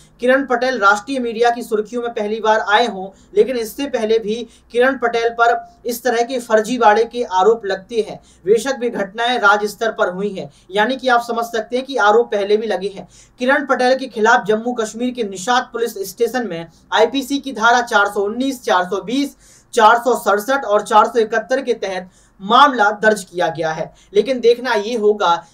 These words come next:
कि अंतिम फैसला क्या होगा, विपक्ष पार्टी कैसे निशाना साधेगी और क्या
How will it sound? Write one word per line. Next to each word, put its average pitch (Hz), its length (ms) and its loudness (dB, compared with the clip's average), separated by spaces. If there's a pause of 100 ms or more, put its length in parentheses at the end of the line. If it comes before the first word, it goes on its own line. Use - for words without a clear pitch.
(120)
कि 269 200 -4 (160)
अंतिम 247 420 -2
फैसला 240 400 -2
क्या 214 220 -2
होगा, 190 340 -2
विपक्ष 202 380 -6
पार्टी 208 320 0
कैसे 202 260 -6
निशाना 196 360 -2
साधेगी 196 600 -2 (260)
और 214 140 2
क्या 226 240 0